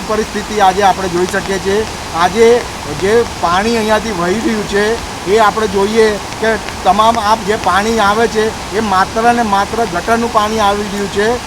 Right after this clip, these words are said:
અને એટલું, અ, અહીંયા પાણીનો ફ્લો એટલો બધો છે કે અહીંયાથી કોઈ માણસ જો આવે કે જાય તો એ તણાઈ જાય, એ રીતની પરિસ્થિતિ અહીંયા છે. વડોદરાની જનતાને અમે કહેવા માગીએ છીએ,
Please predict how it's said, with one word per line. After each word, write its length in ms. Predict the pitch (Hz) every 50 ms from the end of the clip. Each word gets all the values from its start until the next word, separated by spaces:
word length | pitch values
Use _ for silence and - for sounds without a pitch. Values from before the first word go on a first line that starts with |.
| - - - -
અને 280 | 180 196 208 233 240 226 185 127 - - - - 175
એટલું, 400 | 190 - - - 226 262 269 262 208 - - - - - - - 180 185
અ, 180 | 185 185 185
અહીંયા 240 | 185 185 190 214 226 226 -
પાણીનો 380 | 208 190 202 208 226 226 240
ફ્લો 340 | 233 - - 170 185 214 247
એટલો 320 | 226 - - - 247 262 269
બધો 280 | 254 233 226 233 233
છે 220 | 196 214 214 226 247 262 - - - - -
કે 60 | 214 233
અહીંયાથી 400 | 226 202 202 220 233 240 240 226
કોઈ 240 | - 214 226 240
માણસ 380 | 247 226 196 196 208 220 233 220
જો 160 | 180 185 220
આવે 440 | 233 220 185 185 190 208 247 247 226 202 190 - - - - - -
કે 100 | 220 233
જાય 340 | 185 156 190 220 254 247 226 196 170 - - - - -
તો 300 | - 220 240 247 254 254 -
એ 120 | 202 226 247
તણાઈ 440 | 233 - - 196 226 262 269 262
જાય, 240 | 220 220 214 214 226
એ 340 | 233 240 - - 208 247 -
રીતની 260 | 277 226 175 - 240 226
પરિસ્થિતિ 500 | 226 208 214 220 - - 208 - 226 208
અહીંયા 240 | 185 175 185 190 190
છે. 400 | 185 185 165 120 - - - - - - -
વડોદરાની 520 | 160 208 254 262 254 254 247 240 240 247
જનતાને 440 | 240 226 220 208 196 233 220 220 226
અમે 160 | 220 214 226
કહેવા 340 | 214 - 190 185 185 196 208
માગીએ 360 | 208 208 208 196 180 202 202
છીએ, 300 | 196 196 202 208 220 226